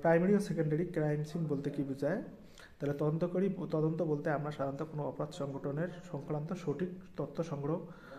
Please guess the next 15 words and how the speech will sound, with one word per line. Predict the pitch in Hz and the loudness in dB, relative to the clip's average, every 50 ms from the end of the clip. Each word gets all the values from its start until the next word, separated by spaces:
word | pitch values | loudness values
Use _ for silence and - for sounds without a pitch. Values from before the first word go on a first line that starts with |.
| - - - - | -14 -14 -2 2
করাকে | 151 151 156 156 214 | 4 6 6 6 4
বুঝে | 185 156 147 - 127 113 | 2 0 0 -2 -2 -4
থাকি। | - - - - - - - - - - - - - - - - | -4 -8 -12 -14 -16 -18 -18 -20 -20 -20 -20 -20 -20 -20 -8 -2
তাহলে | 143 143 151 | 0 0 0
সুপ্রিয় | 151 - 160 - 190 180 - | 0 -2 -2 0 0 0 0
শিক্ষার্থীবৃন্দ, | 190 - - 190 - 185 165 156 156 165 208 254 - - | 0 -2 -2 -2 0 0 0 0 0 0 -2 -2 -2 -2
তাহলে | 175 151 156 156 - - | 0 0 0 0 0 0
তদন্ত | 165 160 156 170 170 170 - 190 | 0 2 2 2 2 2 0 0
বলতে | 170 165 147 139 143 - 185 | 2 2 0 0 2 2 2
আমরা | 156 156 160 | 2 2 0
সাধারণত | 165 - 135 131 139 139 143 185 | -2 -4 -2 -2 -2 -2 -2 -4
কোনো | - - 147 151 151 | -4 -4 -2 -2 -2
অপরাধ | 131 123 123 139 139 139 | -2 -2 -2 -2 -4 -4
সংগঠনের | - 131 131 135 135 127 139 143 175 214 277 285 - - - - - - - - - - | -6 -8 -6 -6 -6 -4 -4 -2 -2 -2 -4 -6 -10 -12 -16 -18 -20 -20 -20 -20 -20 -18
সঠিক | - - 160 151 160 214 262 | -4 -2 0 2 4 4 2